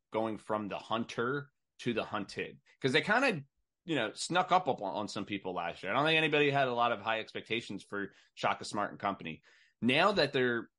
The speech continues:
you know, arguably the Big East preseason pick, and they're probably gonna have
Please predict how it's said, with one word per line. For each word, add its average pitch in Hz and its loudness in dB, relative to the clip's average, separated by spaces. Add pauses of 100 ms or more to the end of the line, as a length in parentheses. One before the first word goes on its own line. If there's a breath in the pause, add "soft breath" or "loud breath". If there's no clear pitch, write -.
(280)
you 120 -2
know, 104 -2
arguably 120 2
the 107 -4 (400)
Big 110 2
East 107 -6
preseason 98 -6
pick, - -2
and 101 0 (360)
they're 101 -4
probably 98 0
gonna 95 -4
have 95 0